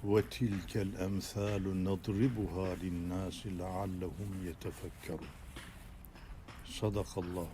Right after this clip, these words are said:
العظيم. Bu ayeti kerimede Cenab-ı Allah Celle Celaluhu Hazretleri biz bu Kur'an'ı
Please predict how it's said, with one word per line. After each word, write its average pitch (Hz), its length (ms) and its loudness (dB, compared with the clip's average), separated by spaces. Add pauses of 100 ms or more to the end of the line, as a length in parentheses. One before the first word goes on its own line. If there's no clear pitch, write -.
العظيم. 92 220 -6 (1120)
Bu 120 360 4 (680)
ayeti 101 440 4
kerimede 92 680 0 (880)
Cenab-ı 98 440 2
Allah 92 360 2 (400)
Celle 95 400 2
Celaluhu 90 580 0
Hazretleri 87 680 -2 (1160)
biz 117 360 4 (180)
bu 104 280 2
Kur'an'ı 107 840 2